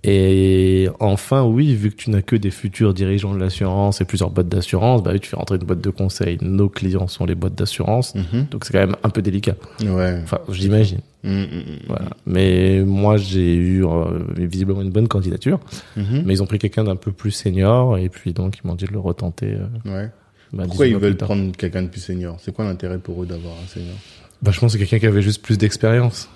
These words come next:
Speaker 1: Et en fait, la moyenne d'âge de, de ce M B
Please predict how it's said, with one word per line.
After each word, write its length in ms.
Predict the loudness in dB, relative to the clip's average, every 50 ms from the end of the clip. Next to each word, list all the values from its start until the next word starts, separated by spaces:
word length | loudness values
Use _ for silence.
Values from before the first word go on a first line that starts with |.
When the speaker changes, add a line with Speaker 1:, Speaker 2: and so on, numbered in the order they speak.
| -4
Speaker 1:
Et 280 | 0 2 2 2 0 0
en 100 | -2 -2
fait, 160 | 0 0 2
la 120 | 2 2 2
moyenne 240 | 2 2 0 0 2
d'âge 180 | 0 0 0
de, 240 | 2 0 0 0 0
de 360 | -2 -6 -8 -6 -2 0 0
ce 140 | 0 2 2
M 200 | 2 2 2 0
B 60 | 0